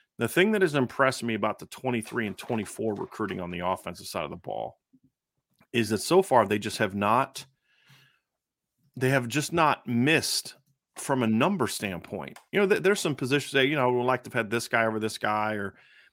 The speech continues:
you know, that guy over the other guy. And, and you can always have those conversations, Vince. But w-, when you, when you look at it, it was one of those things where it wasn't as, it wasn't a situation where you didn't get a good football player.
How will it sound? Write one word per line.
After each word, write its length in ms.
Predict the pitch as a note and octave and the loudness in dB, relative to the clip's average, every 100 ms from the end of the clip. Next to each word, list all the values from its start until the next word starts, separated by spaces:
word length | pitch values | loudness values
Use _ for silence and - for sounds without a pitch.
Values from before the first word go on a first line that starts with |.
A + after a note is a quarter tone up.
| _ | _
you 80 | A2+ | 0
know, 60 | |
that 180 | A2+ A#2+ | 4 4
guy 140 | A2+ G#2 | 2 0
over 140 | G#2 | 0
the 120 | G2+ | 0
other 160 | G#2 G2 | -2 0
guy. 360 | G#2 G2+ G2+ | 0 2 2
And, 200 | G2 G2 - | 0 -2 -4
and 160 | A2+ | -2
you 60 | C3+ | -2
can 120 | D3+ | 2
always 220 | C#3+ A#2+ | 2 2
have 160 | A2+ G#2 | 0 0
those 160 | G2+ - | -4 -4
conversations, 720 | G#2+ F#2 - G#2+ - F#2 G2 | -4 -4 -4 -4 -4 -8 -8
Vince. 240 | F2+ E2 | -8 -6
But 260 | - G2+ - _ _ _ _ B2+ | -2 -2 -4 _ _ _ _ -4
w-, 180 | B2+ | 0
when 180 | C3 B2 | 2 2
you, 60 | A#2+ | 2
when 160 | B2+ A#2 | 2 2
you 120 | A2 | 2
look 200 | C3+ D#3 | 2 2
at 200 | C3 A2 | 2 2
it, 100 | G#2+ | 0
it 180 | G#2+ A2+ | -2 -2
was 140 | G#2 | -4
one 140 | A#2+ C3+ | -2 0
of 60 | |
those 160 | A2 - | 0 0
things 220 | C3 A2+ | -2 0
where 480 | G#2+ A2 G#2 G2 - _ _ _ _ _ _ _ _ _ _ _ _ - - | 0 2 2 0 -6 _ _ _ _ _ _ _ _ _ _ _ _ -20 -4
it 160 | D3 C3+ | -2 -2
wasn't 460 | A#2+ D3+ E3+ F3 | 2 4 4 4
as, 140 | D3 C3 | 2 0
it 260 | D3 - B2+ | -2 -2 0
wasn't 340 | D#3+ G3+ G3+ | 0 2 2
a 60 | D#3+ | 2
situation 720 | - D3 C#3 C3 C3+ C3 A#2+ | 2 2 2 2 2 0 2
where 540 | A#2 A2+ G#2+ G#2 F#2 _ _ _ _ _ _ _ _ _ _ _ _ _ _ _ _ _ _ C#3+ | 6 8 8 4 0 _ _ _ _ _ _ _ _ _ _ _ _ _ _ _ _ _ _ -4
you 180 | C3 | 2
didn't 220 | C3+ C#3 C3+ | 4 4 4
get 120 | B2+ | 4
a 60 | |
good 260 | G#2 B2 C3 | 4 4 2
football 360 | D3+ C3 G2 E2+ | 2 0 -2 -4
player. 460 | - A1 - - | -6 -6 -6 -14